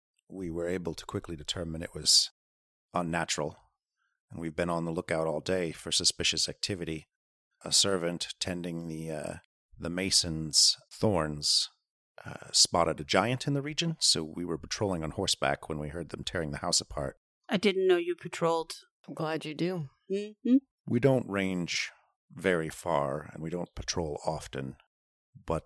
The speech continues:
Speaker 1: my family's duty is to protect humanity from the Fae. Frankly,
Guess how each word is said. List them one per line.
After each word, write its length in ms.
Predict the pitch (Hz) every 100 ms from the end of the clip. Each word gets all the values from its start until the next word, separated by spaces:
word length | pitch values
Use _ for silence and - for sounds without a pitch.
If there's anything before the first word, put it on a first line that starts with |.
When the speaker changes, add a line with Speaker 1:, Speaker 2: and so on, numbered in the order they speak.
| _
Speaker 1:
my 180 | 101 107
family's 400 | 131 127 107 82
duty 580 | - 107 87 71 65 62
is 120 | -
to 300 | - 76 67 -
protect 440 | 87 - 87 -
humanity 480 | 82 80 80 76 69
from 180 | - 69
the 80 | 67
Fae. 440 | 98 85 - - - _ _ _
Frankly, 480 | 90 87 - 78 82